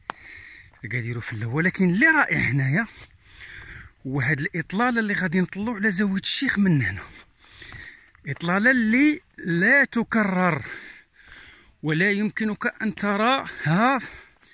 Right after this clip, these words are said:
من مكان اخر. قبل ما نطلعوا على زاويه الشيخ راه نطلعوا بعد طليله على هاد المآثر، بلي تكون في بلايص قدام بحال هادي دائما تبقى تذكر الله سبحانه وتعالى. علاش؟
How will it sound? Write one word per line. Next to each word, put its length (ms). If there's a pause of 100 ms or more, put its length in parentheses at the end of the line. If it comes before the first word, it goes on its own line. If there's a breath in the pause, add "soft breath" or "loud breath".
(760 loud breath)
من 180
مكان 340
اخر. 420
قبل 280
ما 60
نطلعوا 260
على 100
زاويه 200
الشيخ 320
راه 100
نطلعوا 300
بعد 160
طليله 280
على 120
هاد 220 (960 soft breath)
المآثر، 520 (1300 loud breath)
بلي 100
تكون 180
في 80
بلايص 280
قدام 280
بحال 260
هادي 400 (1160 loud breath)
دائما 320
تبقى 280
تذكر 320
الله 240
سبحانه 440
وتعالى. 480
علاش؟ 400